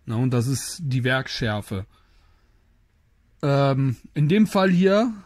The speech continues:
scheint, äh, Herberts auch nur der Vertriebspartner zu sein, weil das ist, äh, aus der Messer World Serie und ich hab mir jetzt mal geguckt,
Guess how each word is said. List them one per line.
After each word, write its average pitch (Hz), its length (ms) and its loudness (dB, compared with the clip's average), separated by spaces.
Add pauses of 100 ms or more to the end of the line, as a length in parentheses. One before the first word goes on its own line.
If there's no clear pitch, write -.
(240)
scheint, 180 560 0
äh, 151 600 0
Herberts 175 600 -2
auch 160 160 -2
nur 180 160 2
der 170 80 -2
Vertriebspartner 147 800 -2
zu - 140 -6
sein, 123 360 -2 (640)
weil 143 140 0
das 143 220 0
ist, 156 240 -4
äh, 156 80 -4
aus 143 280 -2
der 160 100 0
Messer 160 280 0
World 180 340 2
Serie 131 540 -2
und 170 180 0
ich 143 100 0
hab 180 100 -2
mir 170 100 -2
jetzt 160 160 -2
mal 156 140 0
geguckt, 208 440 -2